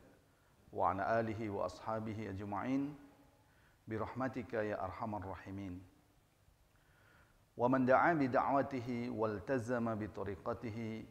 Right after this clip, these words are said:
وجعل العقيدة الإسلامية أساسا لفكرته والأحكام الشرعية مقياسا لأعماله. Pemirsa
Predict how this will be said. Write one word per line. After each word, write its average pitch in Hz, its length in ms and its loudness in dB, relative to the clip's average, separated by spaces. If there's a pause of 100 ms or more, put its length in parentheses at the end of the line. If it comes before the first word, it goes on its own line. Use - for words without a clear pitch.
(720)
وجعل 101 500 2
العقيدة 120 680 -2
الإسلامية 107 840 -4
أساسا 104 640 -4
لفكرته 101 1120 -6 (1160)
والأحكام 101 600 -2
الشرعية 110 720 0
مقياسا 104 680 -4
لأعماله. 92 720 -4 (2500)
Pemirsa 147 880 4